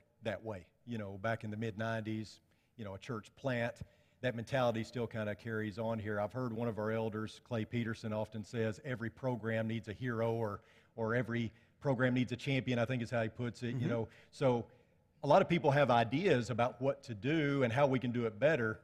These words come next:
Speaker 1: And I think I've heard you guys say on several occasions, "Well, then lead it, you know, let's"
Speaker 2: Oh, yeah. If, if we can find a way to plug in an idea that you have and you wanna go forward with it, and, and we always try to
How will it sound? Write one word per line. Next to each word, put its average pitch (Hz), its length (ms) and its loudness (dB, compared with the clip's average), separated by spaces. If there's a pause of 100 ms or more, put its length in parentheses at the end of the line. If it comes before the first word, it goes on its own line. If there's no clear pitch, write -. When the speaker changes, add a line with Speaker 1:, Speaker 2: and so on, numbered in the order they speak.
(520)
Speaker 1:
And 117 100 0
I 120 80 4
think 135 240 0 (420)
I've 120 140 -4
heard 127 180 -2
you 123 120 0
guys 120 240 2
say 123 120 -2
on 113 120 -4
several 110 260 -4
occasions, 113 500 -4
"Well, 120 200 -2
then 117 200 -4 (580)
lead 156 200 -2
it, - 80 -14 (380)
you 107 80 -10
know, 135 160 -6 (120)
let's" 120 300 -10
Speaker 2:
Oh, 147 160 -6 (380)
yeah. 131 80 -4
If, 131 40 -6 (140)
if 135 160 -6
we 185 140 -4
can 254 180 -6
find 214 240 4
a 180 60 -2
way 180 160 2
to 147 60 0
plug 165 300 2
in 165 120 0
an 139 120 0
idea 151 380 0
that 131 240 -6
you 156 120 -4
have 143 280 0
and 127 140 -6
you 143 80 -4
wanna 143 160 -4
go 135 160 -4
forward 147 300 -4
with 147 180 -2
it, 135 80 -6
and, 131 140 -6
and 131 120 -10
we 151 140 -4
always 139 360 2
try 135 220 -6
to 123 140 -6